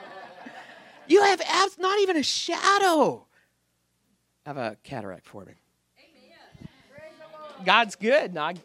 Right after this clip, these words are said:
I give him praise for that. All the time. There was a time when a doctor came to me with a bad report, uh, about cancer, uh, of the cervix, and my mother had had cancer of the cervix, and so they're always, you know, wanting to look for that because it was in the hi-, you know.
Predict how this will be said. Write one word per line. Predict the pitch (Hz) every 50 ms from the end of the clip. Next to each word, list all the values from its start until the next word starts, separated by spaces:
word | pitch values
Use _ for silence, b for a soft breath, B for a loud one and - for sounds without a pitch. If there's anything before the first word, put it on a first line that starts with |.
| _ _ -
I | 170 202
give | 202 220 208
him | 208
praise | - - 202 202 285 -
for | - - 147 131
that. | 123 110 80 65 - _ b b b b b b b b -
All | 262 294 349 339
the | 330 320
time. | - - 294 294 285 254 165 123 B B B B B B B
There | - 254
was | 277 269 262
a | 269
time | 269 - - 277 269 285 277 262
when | 254 247 240
a | 233
doctor | 196 247 254 247 - 254
came | - - 262 240 240
to | - 220
me | 240 240
with | 233 226 -
a | 214
bad | 175 160 226 226 240 220 196
report, | 196 220 214 - - - - 240 233 220 170 - - - B B B B B B B B -
uh, | 190 190 - -
about | 196 185 175 214 202 190 196 _
cancer, | - - 240 247 247 240 - - 202 165 147 - b b b b b b b _ -
uh, | 156 - -
of | 175 190 190
the | 185 185
cervix, | - - 247 233 214 170 147 - - - - -
and | 185 180 175 175 175
my | 190 196
mother | 208 220 240 247 202 175
had | 156 165 151 147 -
had | 151 156 180 156 143 _
cancer | - 165 160 - - - 175
of | 160
the | 156 156
cervix, | - - 175 147 - - - - - -
and | 180 180 175
so | - - 185 180
they're | 165 147 143 139
always, | 139 139 135 127 120 - - -
you | 135 127
know, | 127
wanting | 120 123 127 120 113 107
to | 120 120
look | 123 120 - -
for | - 120
that | 110 110 95 117 - _
because | 139 123 131 160 147 131
it | 151 147 131
was | 120 - - 170
in | - 175 170 156
the | 139
hi-, | 123 - 143 147 151 -
you | - 143 151
know. | 139 120 113